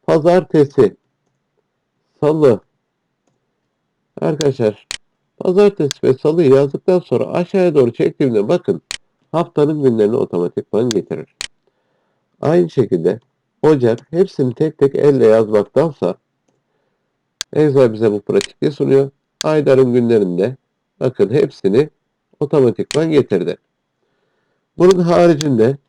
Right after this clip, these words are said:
neler yapabiliriz? Şimdi otomatik toplama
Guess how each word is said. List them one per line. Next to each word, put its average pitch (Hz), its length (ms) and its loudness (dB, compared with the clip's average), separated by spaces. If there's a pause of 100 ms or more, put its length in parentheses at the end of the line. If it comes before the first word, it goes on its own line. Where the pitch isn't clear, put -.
(880)
neler 117 260 2
yapabiliriz? 90 720 -4 (2250)
Şimdi 127 160 -4 (300)
otomatik 147 600 -2 (420)
toplama 160 680 -2